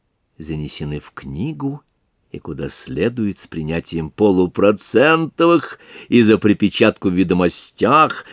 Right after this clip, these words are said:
и Чичикову пришлось заплатить самую малость. Даже председатель дал приказание из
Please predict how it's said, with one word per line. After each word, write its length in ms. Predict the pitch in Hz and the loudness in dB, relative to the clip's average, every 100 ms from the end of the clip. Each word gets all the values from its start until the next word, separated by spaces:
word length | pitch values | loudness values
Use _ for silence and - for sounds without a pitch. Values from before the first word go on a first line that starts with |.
| - | -16
и 260 | - 82 82 | -6 -4 -4
Чичикову 920 | - - 294 - - 214 - - 175 | -8 -2 -2 -4 -6 -6 -8 -6 -6
пришлось 520 | 165 156 147 - 139 | -4 -8 -10 -8 -8
заплатить 600 | 127 127 - 113 - 113 | -8 -12 -8 -10 -8 -10
самую 1120 | - - - 294 302 262 240 214 180 147 139 123 | -10 -12 -6 -6 -6 -8 -6 -6 -6 -6 -8 -8
малость. 1000 | 110 101 90 80 - - - - - - _ _ _ _ _ _ _ _ _ _ _ - - - _ - | -6 -6 -6 -8 -16 -20 -20 -20 -20 -20 _ _ _ _ _ _ _ _ _ _ _ -20 -20 -20 _ -16
Даже 480 | 95 92 92 90 90 | -6 0 2 4 2
председатель 1000 | 95 92 92 - 101 98 107 98 104 82 | 2 0 0 -4 -2 0 -2 -2 -4 -4
дал 240 | 85 87 | 0 -2
приказание 920 | - 87 78 82 80 92 101 78 78 | -2 -6 -4 -4 -2 -2 -2 -2 -4
из 240 | 78 - | -6 -10